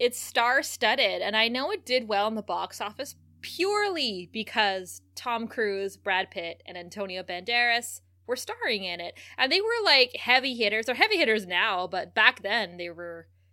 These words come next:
huge, like, in the nineties, just, like, big, big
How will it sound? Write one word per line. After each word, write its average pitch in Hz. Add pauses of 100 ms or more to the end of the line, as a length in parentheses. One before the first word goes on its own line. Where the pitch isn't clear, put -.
(340)
huge, 294 (140)
like, 202
in 202
the 185
nineties, 220
just, -
like, 190 (140)
big, 226
big 214